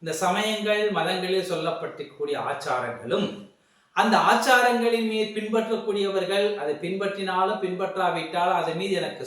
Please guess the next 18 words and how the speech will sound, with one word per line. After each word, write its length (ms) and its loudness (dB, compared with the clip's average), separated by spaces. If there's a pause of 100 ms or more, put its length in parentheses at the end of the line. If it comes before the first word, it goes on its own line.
சங்கல்பமோ 1120 -4 (680)
விகற்பமோ 760 -2
எனக்கு 460 -8
தோணக்கூடாது. 1040 -6 (880)
யாரை 320 4
பார்த்தாலும் 480 0
இவர் 140 0
என்ன 280 -2
ஜாதி 580 -2
அப்படின்னு 240 -8
நான் 220 -8
கேட்கக்கூடாது. 960 -2 (420)
அப்படி 320 -2
ஒரு 160 -4
எண்ணமே 440 -6
வரக்கூடாது 720 -2 (400)
அப்படின்னும் 1160 0 (640)
இறைவன்கிட்ட 680 -2